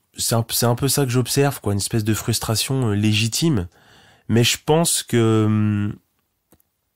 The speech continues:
il faut qu'on essaie de voir ça, euh, comme une, je pense qu'il faut justement essayer de se,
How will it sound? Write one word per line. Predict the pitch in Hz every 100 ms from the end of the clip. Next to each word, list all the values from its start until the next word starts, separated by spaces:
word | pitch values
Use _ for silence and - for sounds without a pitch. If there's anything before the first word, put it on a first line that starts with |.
| _ - - -
il | 104
faut | -
qu'on | 113 113
essaie | 110 123
de |
voir | 110 107
ça, | - 131 131 117
euh, | 98 95 101 - - _ _ _ _ _ _ _ _ _ _ _ _ _ - - - - 110
comme | 117 113
une, | 113 110 107 104 104
je | 92
pense | - 147
qu'il | -
faut | 120 117
justement | 107 - 123 139
essayer | 123 123 131
de |
se, | - 107 104 104 101